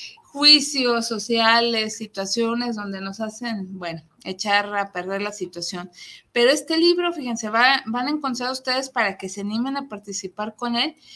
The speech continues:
métodos para promover su aprendizaje, materiales didácticos recomendados, experiencias de otros países, servicios ofrecidos por entidades públicas y privadas en México, una excelente herramienta,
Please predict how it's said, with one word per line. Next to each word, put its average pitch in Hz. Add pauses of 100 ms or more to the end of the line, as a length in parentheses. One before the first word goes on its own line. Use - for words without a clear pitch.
(180)
métodos 262
para 233
promover 214
su 233
aprendizaje, 226 (440)
materiales 220
didácticos 214
recomendados, 202 (240)
experiencias 220
de 240
otros 240
países, 262 (300)
servicios 233
ofrecidos 220
por 233
entidades 208
públicas 226
y 208
privadas 190
en 180
México, 240
una 214
excelente 185
herramienta, 247